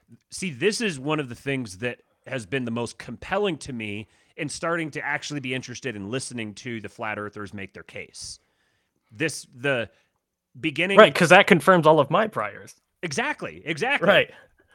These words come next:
Speaker 1: Like, if I, if my goal was, if I, if, so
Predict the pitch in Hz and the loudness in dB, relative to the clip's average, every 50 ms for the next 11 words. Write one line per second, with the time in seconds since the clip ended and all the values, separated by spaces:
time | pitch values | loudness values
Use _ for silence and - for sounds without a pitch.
0 | - 180 170 180 185 170 - - _ _ _ _ - - _ _ _ _ _ _ | -16 -8 0 0 0 0 0 -4 _ _ _ _ -20 -20 _ _ _ _ _ _
1 | _ - 190 180 - - - 139 160 - 196 175 107 139 139 147 185 220 208 156 | _ 0 0 0 0 -4 -8 -8 -8 -6 -6 -6 -6 -6 -4 -2 -2 -2 -4 -6
2 | 110 - 131 147 170 147 113 98 110 160 165 - _ _ _ _ _ _ _ - | -6 -6 -4 -2 0 0 -2 -2 -6 -8 -12 -16 _ _ _ _ _ _ _ -20
3 | 113 123 135 135 131 127 127 120 120 117 135 143 - 165 185 - 151 156 120 - | -10 -4 -2 0 0 0 0 -2 -4 -8 -10 -6 -4 -4 -4 -4 -4 -8 -12 -14
4 | _ _ _ - 180 160 135 | _ _ _ -8 -8 -8 -8